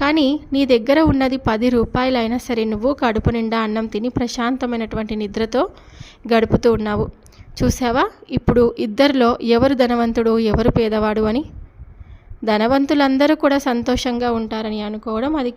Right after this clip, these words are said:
కేవలం నీ భ్రమ మాత్రమే అవుతుంది. పేదవారంతా కూడా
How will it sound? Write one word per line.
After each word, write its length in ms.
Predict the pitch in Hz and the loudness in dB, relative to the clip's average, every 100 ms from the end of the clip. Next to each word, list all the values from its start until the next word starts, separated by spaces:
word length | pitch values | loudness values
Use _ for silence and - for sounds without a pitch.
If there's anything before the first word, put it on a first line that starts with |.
| 240 | -4
కేవలం 340 | 220 214 247 262 | -4 -4 -4 -2
నీ 60 | 240 | -4
భ్రమ 180 | 226 208 220 214 | -4 -4 -4 -6
మాత్రమే 360 | 202 214 220 208 | -6 -8 -6 -6
అవుతుంది. 340 | 190 208 214 - - - - - - - - - | -6 -6 -6 -8 -16 -18 -20 -20 -20 -20 -10 2
పేదవారంతా 800 | 247 262 302 311 294 254 254 294 302 | 6 6 6 4 4 2 0 -2 0
కూడా 160 | 294 269 | 0 0